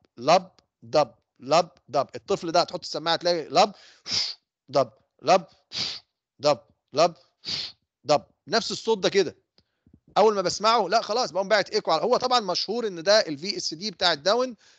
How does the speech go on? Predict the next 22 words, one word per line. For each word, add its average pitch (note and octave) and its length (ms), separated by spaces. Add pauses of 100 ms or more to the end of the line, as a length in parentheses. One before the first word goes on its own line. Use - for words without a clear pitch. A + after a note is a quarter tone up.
فانا F#3 300
بقول E3+ 260
لهم F#3 120
هنتابع D#3+ 440
بقى D#3+ 180
يا D3 60
جماعه D3 280
ونشوف C3+ 240
الموضوع B2+ 420
ده، D3+ 220 (220)
وممكن E3 320
يبقى C#3 260
في E3 160
حاجه D3+ 200
اسمها D3 280
فالو D3+ 260
تيترولوجي C#3 520
هناخدها C3+ 400
بعد A#2 200
كده، G#3+ 260
وترايكاسبيد C#3+ 640
ستينوزيس E3 640